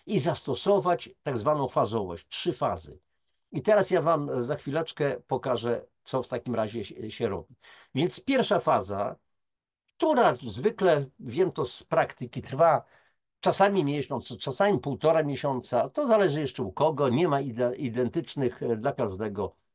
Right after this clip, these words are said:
wskazań, dlatego taki człowiek, który chce się odchudzić, musi być poprowadzony przez człowieka, który się na tym zna. Po pierwsze, w tej pierwszej fazie dochodzi do stabilizacji P H.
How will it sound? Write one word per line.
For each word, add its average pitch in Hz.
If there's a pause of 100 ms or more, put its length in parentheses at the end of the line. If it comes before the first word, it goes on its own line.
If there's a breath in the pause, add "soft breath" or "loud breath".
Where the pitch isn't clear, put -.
(120)
wskazań, 175
dlatego 156 (320 soft breath)
taki 185
człowiek, 170
który 165
chce 180
się 185
odchudzić, 165
musi 254
być 156
poprowadzony 160
przez 185
człowieka, 160
który 147
się 151
na 151
tym 143
zna. 113 (520 soft breath)
Po 156
pierwsze, 135 (1120 soft breath)
w -
tej 160
pierwszej 247
fazie 180
dochodzi 170
do 143
stabilizacji 135
P 143
H. 101